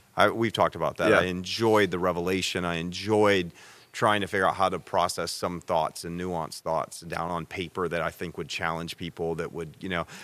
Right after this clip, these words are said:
Speaker 2: Did
Speaker 1: I
Speaker 2: you have
Speaker 1: enjoyed
Speaker 2: any,
Speaker 1: that
Speaker 2: um,
Speaker 1: part.
Speaker 2: did you have any just surprising, let me ask you this, 'cause it's,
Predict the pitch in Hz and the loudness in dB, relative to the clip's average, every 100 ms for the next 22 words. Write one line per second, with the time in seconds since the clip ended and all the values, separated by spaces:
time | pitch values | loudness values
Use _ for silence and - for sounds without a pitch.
0 | - 131 151 170 147 160 175 - - 107 | 2 10 12 12 12 10 10 10 10 10
1 | 123 120 113 92 85 - 117 143 156 214 | 10 10 8 8 6 0 4 6 8 6
2 | 185 - 123 - 135 113 117 123 127 127 | 0 2 0 2 8 8 8 6 2 0
3 | 120 160 151 123 110 - 104 113 98 - | 2 4 4 4 2 2 2 2 2 -8